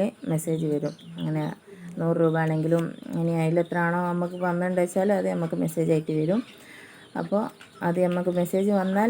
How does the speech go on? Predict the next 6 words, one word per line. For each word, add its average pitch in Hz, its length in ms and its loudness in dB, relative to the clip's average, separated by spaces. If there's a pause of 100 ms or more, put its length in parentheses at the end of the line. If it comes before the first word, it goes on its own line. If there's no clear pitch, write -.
നമുക്ക് 185 300 0
അതിൽ 175 440 0 (120)
നമ്മളെ 175 260 2 (260)
കാര്യങ്ങളൊക്കെ 170 580 0 (340)
അടിച്ചു 165 260 -2
കൊടുത്താൽ 175 300 0